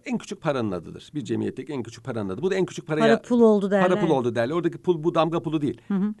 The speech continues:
Speaker 1: En
Speaker 2: Değersiz.
Speaker 1: düşük hale geldi.
Speaker 2: Zaten pulun da belki
Speaker 1: E, en düşük paradır.
Speaker 2: en
Speaker 1: İşte dedim ya,
Speaker 2: düşük.
Speaker 1: yani, e, en kısa mesafe ki bir günlük yoldur. Otuz kilometre bir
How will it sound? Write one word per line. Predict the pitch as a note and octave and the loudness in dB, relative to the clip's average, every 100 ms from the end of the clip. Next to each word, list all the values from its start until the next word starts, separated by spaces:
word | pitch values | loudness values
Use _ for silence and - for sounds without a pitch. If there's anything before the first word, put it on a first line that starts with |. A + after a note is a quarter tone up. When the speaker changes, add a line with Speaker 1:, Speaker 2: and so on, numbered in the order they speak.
| _ | _
Speaker 1:
En | C4 D4+ | 4 6
Speaker 2:
Değersiz. | G#3+ G3 D#3 | 6 4 2
Speaker 1:
düşük | F3+ | 2
hale | D#3 C3 | 2 2
geldi. | A2 F#2 - _ - - | -2 -4 -6 _ -20 -10
Speaker 2:
Zaten | - A3+ D#4+ C#4 | 0 0 2 0
pulun | - A#3+ D4 D4 | 2 2 6 6
da | A#3+ | 6
belki | G#3+ A3 F#3 A3+ | 4 2 4 6
Speaker 1:
E, | |
en | G#3+ C4 A#3+ | 6 6 4
düşük | F#3+ - | 0 2
paradır. | D3+ B2 G#3 | 4 4 2
Speaker 2:
en | |
Speaker 1:
İşte | A2 D3+ | 2 2
dedim | A3 C4+ | 4 4
ya, | E3 | 4
Speaker 2:
düşük. | F3 | 4
Speaker 1:
yani, | F3+ F3 E3 - _ _ D#3 | 4 2 -2 -10 _ _ -4
e, | D#3+ D#3+ D#3 - _ | -2 -2 -4 -8 _
en | B3 C#4 | 0 0
kısa | G3 F3+ | 0 0
mesafe | E3 C#3+ C#3+ D3 A#3 | 2 2 0 0 -2
ki | D#3+ | -2
bir | A3+ | 0
günlük | E3 D3 B2+ B2 | 2 0 0 0
yoldur. | A#2+ A2+ | 0 0
Otuz | E3+ G3 F3+ | -2 -2 -2
kilometre | D#3 D3+ - D#4+ | -2 0 -2 2
bir | D#4+ - | 6 6